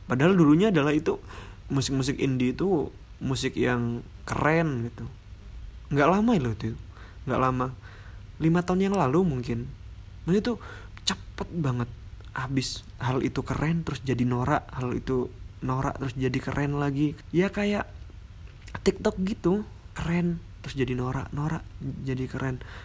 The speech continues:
Semuanya muter aja gitu. Kalau kita nggak damai dengan diri kita sendiri, itu sebenarnya capek banget. Mau ngikutin, misal mau bikin, mau joget-joget di TikTok gitu, terus kalau emang kalian suka ya terus,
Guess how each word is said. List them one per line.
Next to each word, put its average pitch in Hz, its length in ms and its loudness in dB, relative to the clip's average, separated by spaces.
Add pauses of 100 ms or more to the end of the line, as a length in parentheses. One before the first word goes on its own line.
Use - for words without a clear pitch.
(120)
Semuanya 202 400 0
muter 202 560 -2
aja 160 240 2
gitu. 127 320 -2
Kalau 156 240 0
kita 160 240 0
nggak 143 220 0
damai 135 340 2
dengan 131 240 0
diri 131 160 0
kita 127 240 -2
sendiri, 135 320 0
itu - 80 -2
sebenarnya 139 320 -2
capek 127 640 -4
banget. 117 240 -6 (1040)
Mau 131 240 2
ngikutin, 131 720 0 (800)
misal 135 300 2
mau 127 180 2
bikin, 120 560 0 (380)
mau 131 160 4
joget-joget 127 400 4
di 120 80 2
TikTok 160 480 0
gitu, 123 160 0
terus 120 480 -2 (240)
kalau 127 160 4
emang 123 240 2
kalian 123 320 2
suka 160 320 2
ya 147 80 4
terus, 135 320 -4